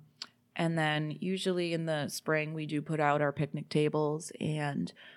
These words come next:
um, the whole patio is open, the lawn is open, um, and then obviously the tasting room as well. It's open seven days a week.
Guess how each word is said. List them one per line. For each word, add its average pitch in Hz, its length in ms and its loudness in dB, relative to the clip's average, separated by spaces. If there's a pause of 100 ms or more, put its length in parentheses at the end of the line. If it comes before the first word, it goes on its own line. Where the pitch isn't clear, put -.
(160)
um, 143 520 4
the 165 80 2
whole 151 180 2
patio 143 400 2
is 143 100 -4
open, 165 460 0
the 139 440 -2 (160)
lawn 151 320 2
is 156 140 0
open, 151 460 0 (360)
um, 143 540 -4 (400)
and 156 100 -6
then 139 120 -4
obviously - 500 -6
the - 80 -6
tasting 147 440 -2
room 151 180 -2
as 135 120 -6
well. - 260 0
It's - 140 -4
open 160 240 0
seven 147 280 2
days 143 240 -2
a - 20 0
week. - 320 -4